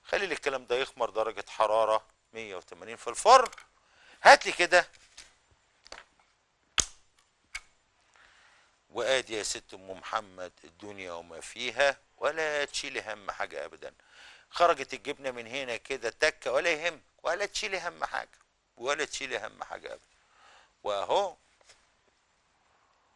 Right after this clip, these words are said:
ولمعتها طبعًا باصفر البيضه اللي عليه ميه. هنسيب الكلام ده يخمر وخش الفرن درجه حراره مية وتمانين. وادي القصه بتاعتنا بتاعت الباتيه يا ست ام محمد. نقول تاني،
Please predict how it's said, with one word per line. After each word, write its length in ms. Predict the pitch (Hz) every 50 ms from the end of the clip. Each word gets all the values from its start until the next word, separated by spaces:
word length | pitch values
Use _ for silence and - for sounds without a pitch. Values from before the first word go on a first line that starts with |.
| _ _ _ -
ولمعتها 640 | 104 117 120 120 127 123 113 113 - - 233 214
طبعًا 220 | - 185 180 160
باصفر 640 | 135 104 98 107 139 - - - - - 113 104 98
البيضه 380 | 95 92 - - - - 160 120
اللي 120 | 95 92
عليه 220 | 92 90 104 113 117
ميه. 420 | 113 113 113 113 110 110 110 110 _ _ _ - - - - - -
هنسيب 380 | - 98 - - - - 190 175
الكلام 380 | 180 - - 131 123 127 127
ده 120 | 113 - 101
يخمر 420 | 104 113 117 - - 107 104 98
وخش 400 | 90 - - 156 180 190 - -
الفرن 440 | 123 110 - - 120 117 104 104 101 -
درجه 280 | 101 - 95 - 82 - - - -
حراره 460 | 107 113 135 160 170 151 127 92 - - - - - - - - _ _ _
مية 220 | 123 170 208 220 202
وتمانين. 560 | 190 - 180 165 175 196 226 254 254 226 - _ _ _ _
وادي 300 | - 98 107 127 - 123
القصه 420 | - - - 113 113 - - - 117
بتاعتنا 580 | - - - 80 76 104 139 - - 139 127
بتاعت 360 | 120 - - 123 120 - -
الباتيه 380 | 107 95 - 82 - - 131 135
يا 40 | 139
ست 300 | - - 127 - - 117
ام 120 | 113 107
محمد. 500 | 101 98 - - - - - - - - _ _ _ _ - - - - - - - - -
نقول 260 | 160 214 277 311 277 -
تاني، 280 | - 202 147 101 -